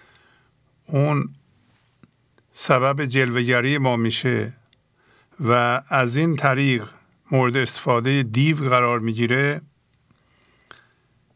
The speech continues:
اونو ما بکنیم. میگه، میگه اگر نمیتونی، اه، خودتو از جلوه‌گری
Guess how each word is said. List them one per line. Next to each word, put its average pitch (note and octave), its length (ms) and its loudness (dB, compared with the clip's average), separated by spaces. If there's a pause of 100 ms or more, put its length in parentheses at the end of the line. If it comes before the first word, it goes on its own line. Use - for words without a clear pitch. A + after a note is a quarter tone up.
(380)
اونو C#3+ 280 2
ما D3 540 0 (500)
بکنیم. B2+ 720 0 (100)
میگه، A2 400 -4 (540)
میگه B2+ 300 0
اگر C3 440 0 (1200)
نمیتونی، C3 920 0 (4000)
اه، A#2 840 -2
خودتو C#3+ 560 0
از A#2+ 300 0
جلوه‌گری A#2+ 880 0